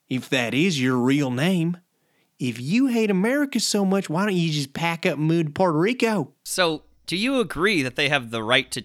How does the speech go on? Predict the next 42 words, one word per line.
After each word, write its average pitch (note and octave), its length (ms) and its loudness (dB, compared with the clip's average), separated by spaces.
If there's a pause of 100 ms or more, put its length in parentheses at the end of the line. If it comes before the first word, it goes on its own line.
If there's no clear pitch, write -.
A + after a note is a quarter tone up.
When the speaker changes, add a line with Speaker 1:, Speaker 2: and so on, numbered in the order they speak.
(120)
Speaker 2:
choose C#3+ 340 0
Kaepernick D#3 420 0
for C#3 120 -6
this A#2+ 180 -2
role? C3 380 0 (220)
Speaker 1:
Sure E3 280 0
do. G3 300 2
That's G#3 300 0
the A3 60 -6
freedom D3+ 360 2
of B2 40 2
America. C3 520 0 (160)
They F#3 160 2
have F#3 140 2
the G#2+ 80 -2
right C#3 400 0 (180)
to B2+ 100 -2
do A2 200 0
anything C#3+ 400 0
they C#3+ 120 0
want. G#2+ 300 -6 (100)
Speaker 2:
So, D3 480 -2 (160)
what's D#3+ 260 0
the D#3 140 4
issue? - 220 0 (240)
Speaker 1:
Well, G3+ 280 2
they D#3+ 200 2
don't A3 140 0
have G#3 160 0
the F#3+ 60 2
right G3 240 2
to - 80 -6
do D3 160 2
anything D3+ 400 2
they C3 120 0
want. B2+ 400 -2
Speaker 2:
<laughs> - 340 -14
I'm, D3 240 -6
I'm E3+ 140 2
getting D#3+ 180 2
confused. G#2+ 580 -8 (100)
Speaker 1:
Oh, F2+ 680 0